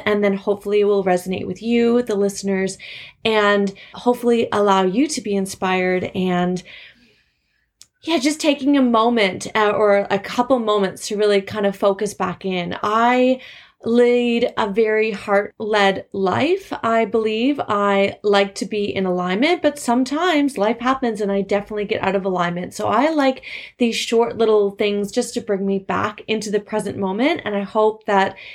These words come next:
these little nuggets of inner wisdom can do that for you as well. So I'm going to be recording these,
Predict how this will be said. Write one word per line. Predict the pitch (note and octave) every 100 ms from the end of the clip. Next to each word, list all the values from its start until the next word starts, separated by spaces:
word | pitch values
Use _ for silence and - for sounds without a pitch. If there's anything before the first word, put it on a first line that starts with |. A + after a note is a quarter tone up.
| -
these | C4 C4 A#3+
little | A#3
nuggets | A3 G3+ G3 A3+ A3
of | A3 -
inner | G#3 G3
wisdom | F#3 F3+ - G#3 A3
can | A3 G#3
do | G3 G3+
that | F#3+ F3+ - _
for | -
you | G3 F#3+ F#3
as | F3+ -
well. | - - - - - - -
So | - C#4+ B3+ B3+
I'm | B3 A#3+ A#3+
going | B3 A#3+
to | A#3+
be | A#3+ A3+ A3
recording | - A3 A3 A#3 A3+ A3 G#3 G#3 - _ -
these, | A3+ G#3+ G#3